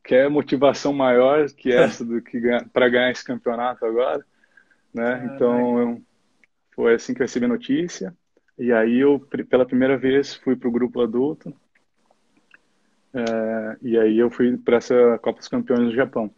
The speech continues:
Speaker 1: que também, é, fui campeão. Eu fui como segundo líbero, cara, pra você ter uma ideia.
Speaker 2: Caraca! <laughs>
Speaker 1: Então, eu nem ficava na quadra, eu mais treinava com eles lá, sabe? E foi uma experiência muito legal, só de tá lá com eles. E ter uma <laughs> história interessante, cara, da,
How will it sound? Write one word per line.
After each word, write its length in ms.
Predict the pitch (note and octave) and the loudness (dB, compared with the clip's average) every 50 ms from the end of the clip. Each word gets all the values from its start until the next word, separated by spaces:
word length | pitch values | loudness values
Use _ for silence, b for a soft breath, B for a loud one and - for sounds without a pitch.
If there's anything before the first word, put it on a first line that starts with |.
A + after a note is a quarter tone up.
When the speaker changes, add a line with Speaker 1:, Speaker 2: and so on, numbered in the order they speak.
| _ _ _ _ _ | _ _ _ _ _
Speaker 1:
que 120 | - - | -12 -12
também, 400 | - - A#2+ A2 A2 A2+ A#2 A#2 - | -8 -4 -4 -2 -2 -2 -2 -4 -4
é, 160 | A2 A2 G#2+ - _ | -6 -8 -10 -10 _
fui 120 | - A2+ | -6 -4
campeão. 320 | - - B2 A#2+ C3+ B2+ B2 | -2 -2 0 2 2 4 4
Eu 60 | B2 - | 2 2
fui 100 | - E3+ | 0 -2
como 200 | - E3+ E3+ D#3 | -2 -4 -6 -6
segundo 440 | - - D3+ C3+ C3+ D#3 F3+ G3 G3 | -4 -4 -4 -4 -4 -4 -4 -2 -2
líbero, 400 | D#3+ D3 D#3+ D#3 B2 A#2 G#2+ G#2 | 0 0 2 2 2 2 0 0
cara, 260 | - A2+ B2 B2 b b b b b b b b b _ _ _ | -4 -8 -10 -10 b b b b b b b b b _ _ _
pra 100 | - A#2 | -2 0
você 140 | G#2+ B2 A#2+ | 2 2 2
ter 100 | A#2 B2 | 2 2
uma 120 | A#2 A2+ A2+ | 2 2 2
ideia. 160 | A2 F#3+ G#2+ | 4 4 4
Speaker 2:
Caraca! 580 | G#2+ G#2+ G2+ G#3 G#3+ G#3+ G3+ - - C3+ - - - | 4 4 4 4 2 2 0 -4 -8 -8 -8 -8 -6
<laughs> 680 | E3+ F3+ E3 - - - G#3+ F#3+ - - - G3+ - - | -4 -4 -4 -2 0 0 0 0 0 -2 -4 -2 0 2
Speaker 1:
Então, 340 | - C#3 D3 D#3 D#3 D3 | 4 4 6 6 6 4
eu 200 | C3 - C3 C3 | 4 4 2 4
nem 140 | D3 F#3+ A3+ | 4 4 2
ficava 300 | A3 - - F3+ F#3 F#3+ | 2 2 0 0 0 0
na 120 | F3 D#3+ - | 0 0 -2
quadra, 440 | - D3 C#3 D3+ D#3+ D#3 B2+ A#2 | 0 0 0 2 0 -2 -2 -2
eu 140 | A2+ A2+ G2+ A#2+ | -2 -2 -2 -2
mais 260 | A#2+ B2 C#3+ D#3+ - | -2 -2 -2 -4 -4
treinava 460 | - D3 D3+ C#3 C#3 D3 D#3+ D3+ C#3 | -4 -4 -2 0 0 0 0 0 -2
com 180 | C#3 - B2 B2 | -2 -4 -4 -4
eles 380 | C3 D3 D#3 D3+ C#3 A#2+ A2 | -2 -2 0 0 0 -2 -2
lá, 260 | A2+ B2 B2+ C#3 C3+ | -2 -2 -2 -2 -2
sabe? 300 | - - C#3 D3 C3 A#2 | -4 -4 -6 -4 -4 -4
E 40 | A#2 | -4
foi 140 | - - C#3 | -6 -8 -8
uma 80 | C#3+ C#3+ | -8 -10
experiência 440 | - - - C3+ C#3+ D3+ - - C3+ | -8 -6 -4 -2 -2 -2 -4 -8 -10
muito 280 | C3+ D3 D#3+ - - | -10 -14 -10 -6 0
legal, 320 | C3 B2 A2 A2+ A#2 A2+ A2 | 2 2 4 4 2 2 2
só 140 | - - C3+ | 2 0 -2
de 120 | C#3+ D#3+ | 0 -2
tá 180 | D3+ - D3+ C3 | -6 -6 -6 -4
lá 220 | B2 B2 B2+ C3 | -2 -2 -2 -4
com 160 | B2+ - B2+ A#2 | -6 -8 -8 -8
eles. 200 | A2+ A2 - _ _ _ _ _ _ _ _ _ _ _ - | -6 -8 -10 _ _ _ _ _ _ _ _ _ _ _ -8
E 80 | A#2+ | -8
ter 160 | G2+ - C3 B2+ | -4 0 2 2
uma 160 | B2+ B2 A2 | 2 2 0
<laughs> 20 | - | -4
história 400 | - - - - C3 C3+ C3+ C3+ | -6 -2 2 4 4 6 6 4
interessante, 720 | A#2+ A2 C3+ B2 B2 A#2 - - - C#3 C3+ C3 A#2+ - | 4 2 2 2 2 2 0 -2 -2 0 0 0 -2 -2
cara, 240 | - A2+ G#2+ G#2 G#2 | -4 -4 -4 -4 -4
da, 400 | G2+ G2+ G#2+ G#2+ G#2 G2+ - - | -4 -2 -2 -2 -2 -4 -6 -10